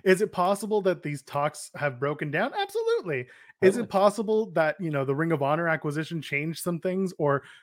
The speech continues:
Speaker 1: that W W E changed their minds based on some new info, or Cody and them, or just, is it possible that Cody is leveraging his, his position with A E W from the past to get a better deal with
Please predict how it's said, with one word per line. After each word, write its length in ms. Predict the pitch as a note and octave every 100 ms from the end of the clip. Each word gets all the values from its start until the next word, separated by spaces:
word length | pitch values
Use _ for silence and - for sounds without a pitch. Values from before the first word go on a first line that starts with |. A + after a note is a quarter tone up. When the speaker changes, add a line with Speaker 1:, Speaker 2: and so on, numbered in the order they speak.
| _
Speaker 1:
that 320 | D3+ C#3+ B2+
W 220 | - D3 D3
W 320 | C#3+ C#3+ C#3
E 100 | D3+
changed 320 | - D3 C3+
their 140 | D3+
minds 440 | C3 B2+ C#3 D#3 C3+
based 400 | - C#3+ D3 -
on 360 | D3 C#3+ D3+
some 340 | B2+ - C3+ C#3
new 180 | C#3 C#3
info, 420 | F#3+ - F#3+ F3+
or 120 | D3
Cody 360 | - E3 E3+ E3
and 100 | D#3
them, 180 | D#3
or 40 | C#3+
just, 180 | B2+ - - - -
is 120 | D#3+
it 80 | F#3+
possible 440 | - A3 C4 C#4
that 160 | F#3 -
Cody 400 | - E3 F3 F#3
is 160 | E3
leveraging 840 | C3 C3 C3+ C#3+ D#3+ C#3+ D#3 D3+ D#3 _ _ _
his, 360 | - C3+ B2 A#2+
his 260 | C3+ C3 A2+ _
position 720 | - C3 C3+ D#3 G#3 G#3 A3 A3+
with 180 | F#3+
A 40 | G3+
E 60 | G3+
W 320 | F#3+ G3+ G#3+
from 180 | G#3 D#3
the 60 | C3
past 340 | - F3 G3
to 80 | D3+
get 180 | B2 C#3
a 40 |
better 200 | D3 D3+
deal 160 | D3+ D3+
with 140 | D3+